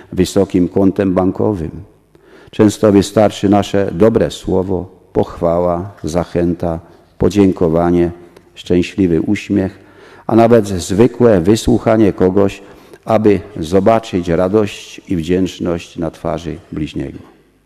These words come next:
Bo tak jak powiedział Józef Ratner, człowiek potrzebuje drugiego człowieka więcej niż chleba i wody.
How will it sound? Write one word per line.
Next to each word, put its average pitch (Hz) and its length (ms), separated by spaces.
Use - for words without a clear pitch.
Bo 90 100
tak 92 180
jak 95 200
powiedział 92 560
Józef 95 420
Ratner, 98 540
człowiek 113 680
potrzebuje 110 600
drugiego 107 460
człowieka 107 680
więcej 113 500
niż 90 360
chleba 87 360
i 76 140
wody. 65 280